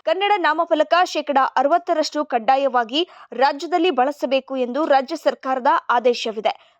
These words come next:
ಕನ್ನಡ ಪರ ಸಂಘಟನೆಗಳು ಹಲವು ಬಾರಿ ಅಂಗಡಿ ಮಾಲೀಕರಿಗೆ ನೋಟಿಸ್ ನೀಡಿದರೂ, ಸಮಯ ಗಡುವು ನೀಡಿದ್ದರೂ ಕೂಡ ಕಿಂಚಿತ್ತೂ ತಲೆ ಕೆಡಿಸಿಕೊಂಡಿಲ್ಲ. ಹಾಗಾಗಿ ಇನ್ನು ವಾರದ ಒಳಗೆ ಕನ್ನಡ ನಾಮಫಲಕಗಳನ್ನ ಹಾಕಬೇಕು,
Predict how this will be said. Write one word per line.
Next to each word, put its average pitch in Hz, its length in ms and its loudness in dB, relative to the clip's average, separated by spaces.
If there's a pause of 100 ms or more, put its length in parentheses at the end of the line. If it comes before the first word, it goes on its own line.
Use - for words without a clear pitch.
ಕನ್ನಡ 277 300 -4
ಪರ 320 140 0 (140)
ಸಂಘಟನೆಗಳು 302 720 2 (280)
ಹಲವು 403 320 2
ಬಾರಿ 320 320 2
ಅಂಗಡಿ 302 440 0
ಮಾಲೀಕರಿಗೆ 269 1120 0
ನೋಟಿಸ್ 359 520 0
ನೀಡಿದರೂ, 254 560 0 (300)
ಸಮಯ 359 320 2
ಗಡುವು 349 360 2
ನೀಡಿದ್ದರೂ 277 520 0
ಕೂಡ 254 220 -2 (180)
ಕಿಂಚಿತ್ತೂ 403 480 0
ತಲೆ 392 260 0
ಕೆಡಿಸಿಕೊಂಡಿಲ್ಲ. 233 680 -6 (320)
ಹಾಗಾಗಿ 359 440 0
ಇನ್ನು 359 360 0
ವಾರದ 320 300 2 (100)
ಒಳಗೆ 294 300 2
ಕನ್ನಡ 277 400 0
ನಾಮಫಲಕಗಳನ್ನ 262 880 -2
ಹಾಕಬೇಕು, 269 720 0